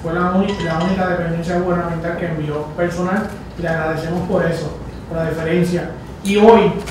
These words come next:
la mañana de hoy, es el único que está aquí dándole la cara a esta Asamblea Legislativa, que está dándole la cara a esta comisión. Le agradecemos también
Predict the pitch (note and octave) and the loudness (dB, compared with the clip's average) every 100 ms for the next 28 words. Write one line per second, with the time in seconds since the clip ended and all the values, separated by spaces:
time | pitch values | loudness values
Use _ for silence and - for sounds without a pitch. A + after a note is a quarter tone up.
0 | - F3+ F3 F3 F3+ G3 G#3 G#3+ A3 G#3+ | -8 -2 0 2 2 4 6 6 6 6
1 | G#3+ A3+ A#3+ A3 G3 - F#3+ A3 G#3+ G#3 | 8 8 8 6 4 0 0 4 4 4
2 | G3+ G3 F#3 G3 G#3+ A#3 - D#3+ - - | 2 2 2 4 6 6 2 -4 -8 -6
3 | F3 F3+ F#3 G3 G3+ F#3+ F#3+ F#3+ G3 G3+ | -2 -2 -2 -2 0 2 2 2 2 2
4 | - A3+ A#3+ A3+ A3+ - - - F3+ F3 | 0 0 2 2 2 -2 -10 -8 -4 -2
5 | F3+ F#3+ G3 G3 F#3+ F#3+ G#3 - E3 E3 | 0 0 2 0 0 2 2 2 0 -2
6 | E3+ - F3 F3 E3 D#3 D3 C3+ - - | -2 -4 -2 0 0 0 -2 -4 -8 -8
7 | E3 D#3+ D#3+ D#3 E3 F3 F3+ F#3 E3+ F3+ | -4 -2 -2 -2 -4 -4 -4 -4 -2 0
8 | G3+ G#3+ | 2 2